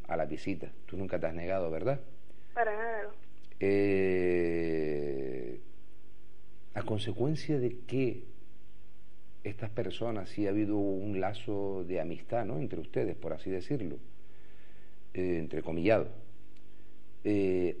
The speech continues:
Speaker 1: no entiendo por qué estas personas reclaman de la justicia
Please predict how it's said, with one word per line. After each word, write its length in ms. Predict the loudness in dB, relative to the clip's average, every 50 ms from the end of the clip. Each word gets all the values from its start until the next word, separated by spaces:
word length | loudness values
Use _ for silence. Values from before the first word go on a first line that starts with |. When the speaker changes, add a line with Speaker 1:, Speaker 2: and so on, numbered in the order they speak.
| -2 -2 -2 -2 0
Speaker 1:
no 200 | 0 2 2 2
entiendo 520 | 2 2 2 2 2 2 4 4 2 2 2
por 180 | 0 0 0
qué 120 | 0 -2 -2
estas 200 | 0 -2 -2 -2
personas 500 | 0 -2 -2 0 0 0 0 0 0 0 -2 -2 -2 -2 -2
reclaman 580 | -2 0 0 0 0 0 0 0 0 0 0
de 80 | 0 0
la 80 | 0 0
justicia 640 | -2 -2 -2 0 -2 0 0 0 0 0 0 0